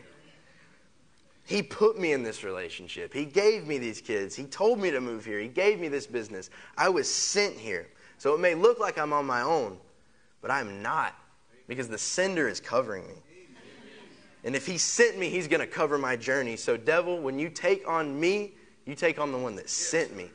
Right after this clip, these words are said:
He will cover me, and it is his plan. So don't forget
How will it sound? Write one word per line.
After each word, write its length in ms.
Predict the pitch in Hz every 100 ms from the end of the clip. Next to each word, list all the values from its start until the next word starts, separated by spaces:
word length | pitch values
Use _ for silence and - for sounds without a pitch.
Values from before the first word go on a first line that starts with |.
| - -
He 140 | 135 175
will 160 | 135
cover 400 | 95 - 156 160
me, 280 | 170 165 165 - - -
and 140 | 120
it 160 | 135 131
is 160 | 113
his 320 | - 147 151
plan. 440 | - - 113 101 92
So 160 | - 110
don't 300 | 127 208 -
forget 520 | 226 208 247 196